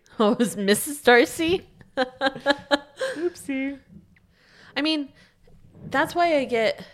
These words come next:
Speaker 1: I get so hung up on the classics because I'm like, typically they're, they're not my thing, as we've talked about before. But it's like,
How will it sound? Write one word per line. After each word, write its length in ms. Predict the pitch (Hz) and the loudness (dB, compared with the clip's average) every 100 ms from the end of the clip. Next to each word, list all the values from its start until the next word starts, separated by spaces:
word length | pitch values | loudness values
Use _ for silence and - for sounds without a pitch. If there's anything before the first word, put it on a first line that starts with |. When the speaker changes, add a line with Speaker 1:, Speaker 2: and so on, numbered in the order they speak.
| - 180 - - - - - | -16 -14 -14 -20 -20 -16 -6
Speaker 1:
I 80 | 285 | -2
get 220 | 339 254 | -2 -4
so 380 | - 269 262 254 | -2 2 4 2
hung 260 | 220 208 | -2 0
up 180 | 185 180 | 0 0
on 100 | 160 | -4
the 80 | 156 | -6
classics 600 | 156 135 - 131 - - - - - - | -6 -8 -8 -12 -14 -18 -20 -20 -16 -6
because 260 | 240 247 | -2 0
I'm 140 | 240 233 | 0 -2
like, 300 | 233 220 - - - - - 160 - | -4 -6 -8 -18 -16 -16 -20 -20 -6
typically 420 | 294 277 262 240 | -2 -2 0 0
they're, 240 | 196 180 - | 0 -2 -6
they're 200 | - 196 | -6 -2
not 200 | 180 151 | 0 -2
my 100 | 139 | -4
thing, 240 | 151 85 64 | -8 -10 -10
as 120 | 147 | -8
we've 160 | 147 | -8
talked 240 | 160 143 147 | -6 -8 -8
about 220 | 170 - | -14 -14
before. 360 | 160 - - - | -14 -12 -12 -8
But 100 | 208 | -4
it's 220 | 220 220 | -4 -2
like, 180 | 220 190 | -4 -4